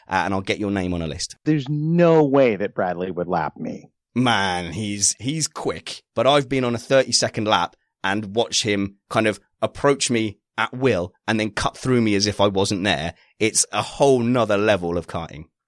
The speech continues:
Speaker 2: Mostly because I'm not gonna be there.
Speaker 1: No, you're not invited. And even if you were, <laughs> you couldn't afford to get all the way over. It would be a dream, Matt. And I have said to you before on previous shows that we have drunkenly got together and gone,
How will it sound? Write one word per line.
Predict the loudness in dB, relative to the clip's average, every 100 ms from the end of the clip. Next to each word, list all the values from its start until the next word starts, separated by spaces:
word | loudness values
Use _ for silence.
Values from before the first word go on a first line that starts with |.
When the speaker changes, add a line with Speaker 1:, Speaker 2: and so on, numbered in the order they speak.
| _ _ _
Speaker 2:
Mostly | -4 2 4 4 4
because | 2 4 2
I'm | 2
not | 2 0
gonna | -2
be | -2 -2
there. | -2 -8 -12 _ _ -4
Speaker 1:
No, | 0
you're | 2
not | 2 0
invited. | 2 0 -2 -12 -16 _ _ -2
And | 0
even | 0 0
if | -2
you | 0
were, | 4 4 2 -4 -10 -20
<laughs> | -20 -18
you | -14
couldn't | 2 2 2
afford | -2 2 4 4
to | 0
get | -2
all | 0 0
the | 2
way | 2 4 2
over. | 2 -4 -6 -10
It | -2 -2
would | -2
be | 2
a | 2
dream, | 4 2
Matt. | 2 -2
And | -2
I | -2
have | 0
said | 0 0
to | 0
you | -4
before | -4 2 4
on | 2
previous | 0 -4 -2 -2
shows | 2 2 0 -6 -18 -14 -2
that | 0
we | 0 0
have | 0 0 _ -18 -2
drunkenly | 2 2 0 -4 -4
got | -4 -4
together | -2 0 0
and | -2
gone, | -2